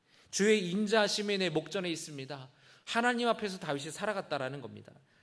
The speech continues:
"내가 주의 진리 중에 행하여." 내가 진리 중에 살아왔다라고 고백하는 거예요. 그러면서 다윗은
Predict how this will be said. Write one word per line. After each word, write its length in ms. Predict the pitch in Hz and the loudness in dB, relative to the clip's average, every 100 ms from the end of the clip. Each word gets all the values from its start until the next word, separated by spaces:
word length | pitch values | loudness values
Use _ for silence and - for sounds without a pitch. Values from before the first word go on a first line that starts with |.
| - | -4
"내가 240 | 147 147 160 | 4 4 4
주의 280 | 196 190 | 6 6
진리 340 | 190 196 208 220 | 6 0 2 2
중에 560 | 185 196 202 196 190 - - - 196 | 2 4 4 4 -2 -18 -20 -14 -8
행하여." 880 | 185 139 120 143 131 110 101 113 - _ _ _ _ _ _ _ _ _ _ _ _ _ _ _ _ _ _ - | -2 0 4 4 4 0 -6 -14 -20 _ _ _ _ _ _ _ _ _ _ _ _ _ _ _ _ _ _ 0
내가 760 | 185 202 208 202 110 - - _ _ - | 4 6 6 4 0 -10 -20 _ _ -8
진리 400 | - 196 220 226 | -2 2 2 0
중에 800 | 196 190 196 202 214 - - _ | -2 0 2 0 -4 -18 -20 _
살아왔다라고 1400 | - - 196 160 139 143 175 165 123 120 117 123 123 104 | -12 -6 -2 0 -2 0 -2 0 -2 -2 -2 -2 -6 -10
고백하는 460 | - 156 175 139 147 | -6 -6 -6 -8 -10
거예요. 240 | - 139 - _ _ _ _ _ _ _ | -12 -16 -20 _ _ _ _ _ _ _
그러면서 280 | 175 180 202 | 0 0 2
다윗은 720 | 175 165 175 175 180 127 | 2 2 2 0 -2 -2